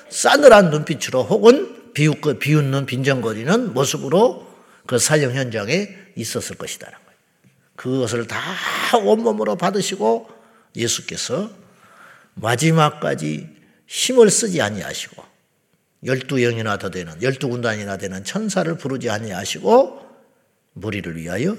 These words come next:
죽어주셨다. 그러면 그들만을 위해 그러셨냐? 그게 아니고 우리 온 인류를 향하여 주께서 단번에 죽으심으로, 의로운 자가 한 번에 죽으심으로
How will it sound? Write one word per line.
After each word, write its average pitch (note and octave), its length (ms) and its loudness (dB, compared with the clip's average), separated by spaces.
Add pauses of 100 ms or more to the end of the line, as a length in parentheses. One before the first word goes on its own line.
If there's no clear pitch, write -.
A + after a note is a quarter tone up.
죽어주셨다. - 920 0 (580)
그러면 A#2 260 -6
그들만을 C#3 720 4
위해 G2+ 200 -2
그러셨냐? F2 640 -8 (640)
그게 - 240 -8
아니고 B2+ 580 -4 (640)
우리 F#2+ 260 -8
온 F3+ 500 10
인류를 C#3 440 -2
향하여 F#2+ 480 -8 (640)
주께서 - 480 -8
단번에 D#3 580 4
죽으심으로, - 720 -10
의로운 C#3 480 2
자가 G2+ 240 -2
한 E3+ 220 -6
번에 A2 220 -2
죽으심으로 F#2+ 760 -10